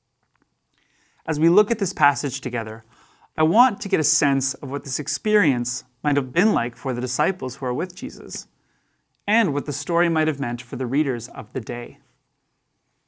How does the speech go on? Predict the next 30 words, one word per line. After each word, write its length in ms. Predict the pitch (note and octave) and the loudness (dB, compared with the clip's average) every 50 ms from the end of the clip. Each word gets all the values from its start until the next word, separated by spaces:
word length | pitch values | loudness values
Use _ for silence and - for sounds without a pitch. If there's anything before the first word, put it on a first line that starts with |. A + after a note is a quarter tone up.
| _ _ _ _ _ _ _ _ _ _ _ - | _ _ _ _ _ _ _ _ _ _ _ -8
At 120 | C#3 C3+ | -4 0
this 180 | - D3 C3+ - | 2 2 2 2
point, 480 | - - C#3 C3 D#3+ G#3 C#4+ - - _ _ _ _ _ | 0 0 0 0 0 0 -2 -6 -8 _ _ _ _ _
the 80 | C#3+ | -4
disciples 420 | C3+ C#3+ C3+ - C#3+ C#3+ - C#3 B2+ | -2 -2 0 0 0 0 0 -2 -4
have 120 | C#3 A2+ | -4 -2
heard 180 | C3 C#3 C#3 C3+ | 0 0 0 2
him 100 | C3+ B2+ | 2 0
speak, 560 | - - - - G#3+ G3 - - - - - _ _ _ _ _ _ _ _ _ _ | -2 -2 0 2 2 2 0 -2 -6 -16 -20 _ _ _ _ _ _ _ _ _ _
proclaiming 540 | _ D#3 C#3+ - - F3 F3 F3 E3 D#3+ C#3+ | _ -6 -6 -4 -2 0 2 2 2 2 4
good 220 | - F#3 F#3+ F3 | 4 4 4 4
news 540 | D#3+ E3+ F#3 F3+ C#3+ A#2+ A2 - - - - _ _ _ _ _ _ _ _ _ _ _ _ _ _ _ _ _ | 4 2 2 2 2 0 -2 -6 -10 -12 -14 _ _ _ _ _ _ _ _ _ _ _ _ _ _ _ _ _
as 120 | - C#3 C3+ | -2 0 2
he 80 | C3+ | 2
reinterprets 800 | B2 B2 C#3 D#3+ F3 E3 D3+ - - D3+ D3+ D3 C3 A#2+ - - - | 4 4 4 4 6 4 2 2 0 -2 -2 -2 -4 -6 -6 -6 -2
ancient 360 | E3+ D#3+ D#3 - - C#3+ B2+ | -2 -2 -2 0 -2 -2 0
wisdom 420 | C3 C#3+ D3 B2+ A#2+ C3+ A#2+ A#2+ | 0 -2 -2 -2 -2 -4 -4 -4
in 60 | A#2+ | -4
Scripture. 580 | A#2+ - - C#3+ C#3 C3+ - - - D#3+ D#3 - _ _ _ _ _ _ _ _ _ _ _ _ _ _ _ _ _ _ _ _ _ _ _ _ _ _ _ | -6 -6 -6 -6 -6 -6 -8 -8 -8 -10 -14 -16 _ _ _ _ _ _ _ _ _ _ _ _ _ _ _ _ _ _ _ _ _ _ _ _ _ _ _
They've 120 | D#3 C#3+ - | -4 -2 0
seen 220 | - - F3 E3 | 2 4 4 4
him 80 | D#3+ D3+ | 4 4
heal 400 | - - - F#3+ G#3 G3+ F3 C3+ | 2 0 2 4 6 6 6 4
the 80 | C3 | 0
sick 300 | - - - G3 F3 - | -2 0 0 0 0 0
of 100 | C#3 - - | -2 -4 -2
every 260 | - F3 E3+ E3+ D3+ C#3 | -2 -2 2 2 2 2
kind 260 | - D3 D3 D3 C3+ | 2 0 2 2 2
of 120 | B2 - | 0 -2
illness. 560 | - C#3 D#3+ E3 C#3 - C3 - - - - | -4 -4 -4 -4 -6 -6 -6 -6 -6 -6 -8